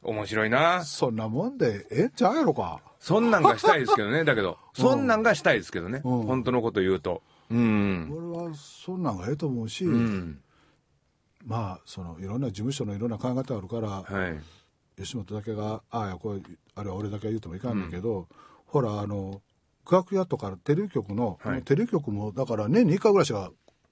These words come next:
Speaker 2: もう行けへん。行ってない。
Speaker 1: あ、もうそんな行ってないです。
Speaker 2: この十年ぐらいな。
Speaker 1: ええ。
Speaker 2: で、なんかの表紙に、収録のとこに年に一回か二回、なんか行ったりすると、
Speaker 1: はい。
Speaker 2: マネージャーの子らが、普通にあの、楽屋の前立ってるやんか。
Speaker 1: はい。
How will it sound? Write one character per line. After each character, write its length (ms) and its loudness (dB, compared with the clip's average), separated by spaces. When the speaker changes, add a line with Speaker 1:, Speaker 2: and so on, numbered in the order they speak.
Speaker 2:
も 220 -4
う 40 -2
行 80 -4
け 80 4
へ 120 2
ん。 200 -12
行 100 -2
っ 40 -10
て 80 4
な 40 2
い。 40 0
Speaker 1:
あ、 20 2
も 60 2
う 20 -4
そ 120 2
ん 80 4
な 100 6
行 100 8
っ 20 6
て 100 6
な 80 2
い 40 0
で 60 -4
す。 120 -8
Speaker 2:
こ 20 -6
の 120 2
十 60 -2
年 40 -2
ぐ 60 0
ら 60 -2
い 40 -8
な。 80 0
Speaker 1:
え 180 2
え。 20 -6
Speaker 2:
で、 40 -12
な 100 4
ん 80 0
か 140 0
の 60 4
表 300 6
紙 100 -2
に、 200 -6
収 180 -2
録 160 4
の 100 0
と 100 -4
こ 60 -4
に 240 -6
年 180 0
に 80 0
一 40 2
回 160 -2
か 80 -4
二 100 -2
回、 240 -4
な 80 4
ん 20 0
か 120 0
行 120 -2
っ 20 -20
た 200 -8
り 60 -4
す 120 -4
る 80 0
と、 60 -2
Speaker 1:
は 200 4
い。 20 -20
Speaker 2:
マ 140 4
ネ 100 6
ー 60 6
ジ 80 0
ャ 40 0
ー 20 -4
の 120 -4
子 140 2
ら 140 2
が、 340 0
普 140 -8
通 140 -4
に 120 2
あ 120 2
の、 260 2
楽 260 4
屋 60 4
の 60 2
前 160 2
立 160 -6
っ 40 -6
て 180 0
る 80 6
や 80 4
ん 60 -4
か。 120 -10
Speaker 1:
は 80 -8
い。 80 -14